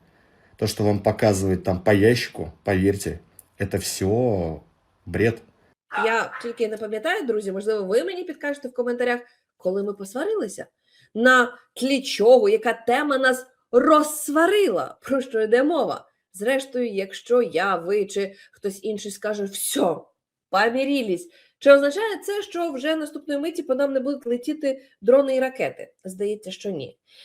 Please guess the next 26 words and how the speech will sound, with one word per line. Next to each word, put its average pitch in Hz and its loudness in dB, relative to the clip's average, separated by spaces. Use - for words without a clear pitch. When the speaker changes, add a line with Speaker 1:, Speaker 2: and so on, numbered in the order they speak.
Speaker 2:
Здається, 330 2
що 320 -4
росіяни 339 2
традиційно 285 -2
перебувають 302 2
в - -2
якійсь 277 -2
системі 320 0
зламаних 269 -2
координат, 254 2
де 269 4
це 262 8
не 269 4
війна, 214 2
де 208 0
не 247 2
мільйон 262 0
їхніх 233 -6
загинуло. 226 0
Ви 220 6
справді 208 0
готові 240 4
дружити 247 2
із - -8
тими, 294 0
хто 262 4